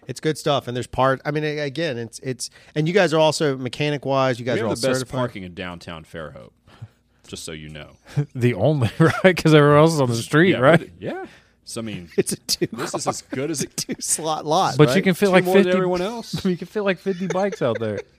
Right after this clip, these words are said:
Speaker 2: <laughs> Go
Speaker 1: You could
Speaker 2: downtown and go park.
Speaker 1: No, fair
Speaker 2: We're
Speaker 1: enough.
Speaker 2: kicking ass here.
Speaker 1: Fair enough. Fair enough.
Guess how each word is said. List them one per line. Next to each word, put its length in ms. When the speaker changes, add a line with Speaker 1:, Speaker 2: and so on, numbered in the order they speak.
Speaker 2:
<laughs> 320
Go 80
Speaker 1:
You 60
could 0
Speaker 2:
downtown 420
and 80
go 140
park. 420
Speaker 1:
No, 320
fair 200
Speaker 2:
We're 20
Speaker 1:
enough. 300
Speaker 2:
kicking 220
ass 260
here. 140
Speaker 1:
Fair 180
enough. 440
Fair 300
enough. 360